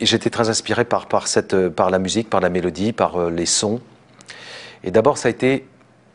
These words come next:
par plaisir. Et quand on devient professionnel, c'est-à-dire quand, euh, petit à petit, la vie nous amène la capacité de pouvoir devenir professionnel, le conseil que je leur donnerai,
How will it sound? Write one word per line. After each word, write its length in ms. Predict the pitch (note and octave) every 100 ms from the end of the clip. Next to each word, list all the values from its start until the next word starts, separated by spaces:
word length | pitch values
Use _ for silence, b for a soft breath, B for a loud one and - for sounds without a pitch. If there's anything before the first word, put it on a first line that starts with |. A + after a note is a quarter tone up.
| -
par 180 | B2 -
plaisir. 500 | D#2+ D2 - - - _ _ _ _ _ - B B B B B B B B B -
Et 80 | A#2
quand 260 | - D#3 C#3+
on 80 |
devient 320 | B2 A#2 C#3 D3
professionnel, 560 | C3 - A2 G#2 A2
c'est-à-dire 420 | G2+ G2+ A2+ A#2+ -
quand, 280 | A2 -
euh, 160 | G#2+ F#2+
petit 460 | - B2 A#2+ - B2
à 20 |
petit, 680 | - B2 - A#2+ - - - _ _ _ _ _ _ -
la 140 | F#2+ G#2+
vie 120 | C3+
nous 240 | B2 A2
amène 420 | A2+ B2 C3+ G#2 - B B
la 120 | F#2 G2
capacité 600 | A2+ - G#2+ A#2 - C3
de 100 | G#2
pouvoir 420 | - G#2 A2 F#2+ - _ _ - G#2
devenir 480 | F#2+ G#2 A2 A#2
professionnel, 760 | - G#2+ - - G#2+ G#2+ A#2+ C#3+ - B B B B B
le 100 | G2
conseil 400 | G#2+ B2+ - D#3
que 120 | D#3 A#2
je 160 | G#2
leur 160 | G#2+ G2
donnerai, 500 | G#2 G2+ G2+ B2